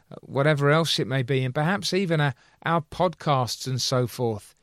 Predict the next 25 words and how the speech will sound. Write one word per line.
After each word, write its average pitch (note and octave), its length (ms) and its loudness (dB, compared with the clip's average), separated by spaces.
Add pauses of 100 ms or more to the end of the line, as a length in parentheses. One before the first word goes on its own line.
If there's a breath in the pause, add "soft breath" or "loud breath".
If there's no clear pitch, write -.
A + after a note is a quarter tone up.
(220)
how F3+ 180 0
many F#3 400 2
of B2+ 100 2
us A#2+ 300 0
are C#3+ 180 0
actually C#3+ 680 0 (120)
labouring B2 800 0 (240 soft breath)
for C3 120 -6
Jesus C#3 520 -2
Christ D#3 480 0
rather C#3 280 2
than B2+ 160 -2
just B2+ 300 0 (320 soft breath)
filling F3+ 500 0
our D#3+ 200 2
time C#3+ 500 0
and, A2+ 160 -4 (240 soft breath)
uh, E2 120 -8 (120)
squandering E3+ 960 0
our D#3+ 280 0
energies B2+ 600 0
on A#2+ 180 -2 (180 soft breath)
religious D#3 800 2
feeling C#3 680 -2
activities? C3 920 -4